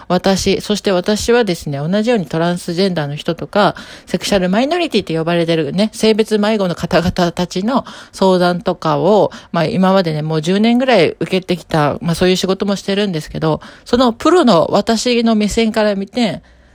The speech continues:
この伊之助の女顔は、実際に心の中の女とか、まあ、女として生きるみたいな、そういうのにつながるのかっていう話をしていきます。結構、見た目で判断される人って多いと思うんですよ。例えば、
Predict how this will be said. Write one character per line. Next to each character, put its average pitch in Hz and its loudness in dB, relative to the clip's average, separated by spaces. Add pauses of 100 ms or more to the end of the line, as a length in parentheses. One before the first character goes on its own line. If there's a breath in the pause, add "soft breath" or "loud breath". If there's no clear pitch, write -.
(120)
こ 202 -2
の - -2
伊 247 -4
之 294 -2
助 294 -4
の 302 2
女 240 2
顔 233 2 (240)
は、 240 2 (360 loud breath)
実 214 -4
際 262 2
に 285 0
心 233 2
の 233 2
中 226 0
の 170 0
女 180 -2
と 160 -10
か、 156 -2 (280 loud breath)
ま - 4
あ、 - 4
女 220 4
と 180 -2
し - -6
て - -4
生 170 -2
き 202 0
る 165 2
み 151 -6
た 156 -2
い 147 -4
な、 151 -4
そ 233 0
う 277 2
い - -6
う 320 -8
の - -2
に 190 0
つ - -2
な 247 2
が 311 2
る 359 2
の 294 0
か 190 0
っ 196 -4
て - -4
い 156 2
う 156 -2
話 151 -4
を 147 -4
し - -8
て 156 -4
い 143 -6
き - 0
ま 139 -4
す。 - -18 (500 loud breath)
結 311 0
構、 180 2 (340)
見 196 2
た 262 0
目 285 2
で 277 2
判 196 0
断 160 0
さ 170 2
れ 165 2
る 165 -2
人 156 0
っ - -10
て - -6
多 165 2
い 156 -2
と - -8
思 143 -6
う - -4
ん 139 -6
で 139 -4
す - -6
よ。 131 -6
例 185 0
え 170 -2
ば、 202 2